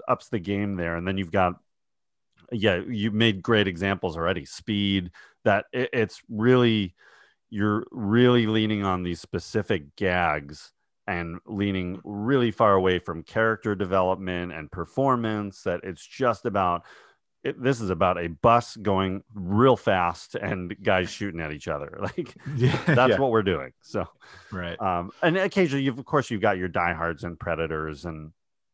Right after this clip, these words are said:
Speaker 1: things that are a little bit more layered and, and have more to it. And then ones that, that don't. Um,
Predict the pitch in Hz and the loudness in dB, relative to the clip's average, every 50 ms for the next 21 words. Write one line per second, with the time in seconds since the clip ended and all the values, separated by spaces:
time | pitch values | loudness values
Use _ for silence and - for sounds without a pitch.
0 | _ _ _ _ - - - 120 107 101 90 90 92 85 85 85 82 95 - - | _ _ _ _ -20 -8 -6 -4 -4 -4 -4 -6 -4 -4 -2 -4 -4 -4 -4 -4
1 | 104 90 92 101 104 98 90 104 104 98 92 92 90 87 87 87 87 90 90 90 | -2 0 2 2 2 2 2 0 -2 -2 -2 -4 -2 -2 -2 -2 0 0 -2 -2
2 | 90 85 85 80 78 - _ - _ _ _ _ _ - 85 78 78 80 85 82 | -4 -4 -6 -8 -10 -12 _ -20 _ _ _ _ _ -10 -8 -8 -6 -6 -4 -6
3 | 78 76 85 85 85 78 - - 123 113 98 87 82 90 90 85 90 95 - _ | -4 -4 -4 -4 -4 -4 -4 -4 -2 -2 0 -2 -2 -4 -4 -6 -6 -10 -14 _
4 | _ 107 98 90 87 87 78 80 85 78 76 - _ 92 92 90 85 80 - 175 | _ -8 -4 -4 -4 -4 -4 -6 -6 -6 -6 -10 _ -4 -4 -4 -4 0 2 4
5 | 180 147 98 85 87 - - _ - - - _ _ _ - 104 101 98 95 92 | 4 4 4 2 -2 -6 -10 _ -20 -20 -20 _ _ _ 0 2 2 2 2 0
6 | 98 110 | -2 -6